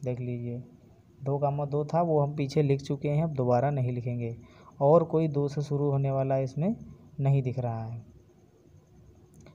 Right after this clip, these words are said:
तो इस तरीके से ये वाला बंदा क्या होगा, silent हो जाएगा, ये आगे जाएगा ही नहीं, और जो आगे नहीं जाएगा तो वो not belong to कराने के लिए भी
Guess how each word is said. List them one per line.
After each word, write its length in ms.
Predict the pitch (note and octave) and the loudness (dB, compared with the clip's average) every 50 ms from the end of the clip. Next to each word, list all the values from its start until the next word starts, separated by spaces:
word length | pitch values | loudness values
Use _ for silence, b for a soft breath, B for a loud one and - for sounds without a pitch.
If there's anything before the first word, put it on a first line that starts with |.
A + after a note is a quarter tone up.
| - - - | -20 -6 -4
तो 60 | E3 | -2
इस 160 | E3+ D#3 - | -2 -2 2
तरीके 320 | - D#3+ D3+ D#3 D#3 E3 E3 | 2 2 2 2 -2 -2 -2
से 120 | D#3+ F3+ | 0 0
ये 180 | E3+ D3 D3+ E3 | 0 2 2 4
वाला 240 | D#3+ D#3+ D#3 D#3 D#3 | 6 6 6 6 4
बंदा 260 | D3+ D3+ D3+ D#3 D#3+ | 4 2 0 0 0
क्या 160 | D#3 D#3 D3 | 2 2 0
होगा, 160 | C#3+ D3+ E3+ F3 | 2 2 0 -2
silent 480 | E3 - D3+ C3+ C3 C3+ D3+ E3 E3 D3+ | 0 2 4 4 6 6 4 2 2 0
हो 100 | C3+ C3 | 0 0
जाएगा, 440 | B2 B2+ B2 A#2+ A#2+ B2+ D3 F#3+ - B B B B B B B B - | 2 2 2 2 2 2 0 0 -2 B B B B B B B B -2
ये 120 | D3 E3 D#3+ | 0 0 2
आगे 320 | D3+ D3 D3 D3+ E3+ F3+ E3 | 4 4 4 6 6 4 4
जाएगा 420 | D3 D3 C3+ C3 C3 B2+ B2+ C3+ | 6 6 8 8 6 6 6 6
ही 220 | C3 B2+ C#3+ F3 F3 | 6 6 6 6 6
नहीं, 260 | D#3 C3 A2+ A2+ A#2 - B B B B B B B - | 6 4 2 0 -4 -8 B B B B B B B -6
और 60 | C#3 | 0
जो 140 | B2+ E3 E3+ | 2 2 2
आगे 400 | - D3 C#3+ D3 D3 D#3 F3 F3 | 4 6 6 6 6 6 4 4
नहीं 400 | D#3+ D3 C#3+ C#3 C3 E3+ G3 G3+ E3 | 6 4 4 4 6 6 6 6 8
जाएगा 520 | D3+ C#3 C3 B2+ B2+ B2 C3 E3 A3 B3 B B B B B B - | 8 8 8 8 6 6 6 6 4 4 B B B B B B 0
तो 60 | D#3+ | 4
वो 100 | D#3+ D#3 | 4 4
not 340 | D3+ C#3+ C#3+ D#3 E3+ D#3+ D3 | 6 4 4 4 2 2 2
belong 340 | C#3+ C3+ C3+ C3+ C3+ C3+ B2+ | 2 4 4 4 4 2 2
to 200 | - F3+ F#3 F#3 F3+ - - - - - - _ - - | 2 2 2 2 -2 -8 -20 -20 -20 -20 -20 _ -12 0
कराने 400 | - C#3+ C3+ C3+ C3+ C#3 D3 D#3 D3 | 2 4 6 6 4 4 2 0 0
के 160 | D3+ D3 D3 | 0 -2 0
लिए 260 | D3 C#3+ C#3+ C#3+ D3 C#3 | 0 0 2 2 2 2
भी 160 | C#3 D#3+ | 2 2